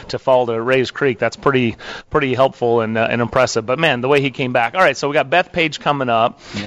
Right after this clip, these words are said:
Speaker 1: Uh, this is the new switch in the schedule, right? So we got P G A in May, and then followed by the U S Open in June. You, you were there in, you know, I think from both of the U S Opens there in oh two and, or, yeah, in, uh, two thousand two and two thousand nine,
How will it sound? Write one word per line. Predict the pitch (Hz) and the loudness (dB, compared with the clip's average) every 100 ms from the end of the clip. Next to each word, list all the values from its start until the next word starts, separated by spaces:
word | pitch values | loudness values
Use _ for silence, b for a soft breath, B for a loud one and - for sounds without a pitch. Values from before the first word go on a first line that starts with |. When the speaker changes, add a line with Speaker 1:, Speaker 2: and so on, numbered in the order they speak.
| 117 | 0
Speaker 1:
Uh, | 139 | 2
this | 135 156 | 2 -2
is | 151 | -2
the | 147 | 0
new | 151 | 2
switch | 143 - 156 - | 0 0 0 0
in | 135 | 0
the | 123 | 0
schedule, | - 139 127 135 | 2 2 2 0
right? | 131 131 143 | 2 2 2
So | - | -2
we | 131 | 0
got | 127 123 | 2 0
P | 151 151 | 0 -4
G | 131 | 0
A | 135 135 | 2 2
in | 123 | 0
May, | 127 131 127 | 0 2 2
and | 123 | 0
then | 123 | -2
followed | 123 123 127 | 0 2 2
by | 123 117 | 0 -2
the | 120 | 0
U | 123 | 0
S | 120 123 | 2 0
Open | 120 127 120 B B B | 0 0 -4 B B B
in | 131 127 | 0 0
June. | 117 135 131 | 0 0 0
You, | 156 - | 0 0
you | 170 | 0
were | 190 | 0
there | 139 131 131 | 2 2 2
in, | 139 151 131 135 | 0 -4 -4 0
you | 135 | 2
know, | 120 107 - | 0 -2 -2
I | 123 | 0
think | 143 131 | 0 -2
from | 120 | -6
both | 113 143 139 208 156 | -8 -2 2 2 0
of | |
the | 127 | -2
U | 123 123 | 0 2
S | - | 2
Opens | 123 123 120 | -2 -2 0
there | 127 | 2
in | |
oh | 123 | 2
two | 123 139 139 131 | 0 -2 0 0
and, | 120 | 2
or, | 131 131 123 | 2 0 -2
yeah, | 190 127 | -2 0
in, | 117 127 | 0 0
uh, | - 113 | 2 2
two | - 135 | 0 0
thousand | 135 131 123 | 2 2 0
two | - 135 | -2 0
and | 127 | 2
two | 131 | 2
thousand | 123 117 113 | 2 2 -2
nine, | 143 139 | 0 0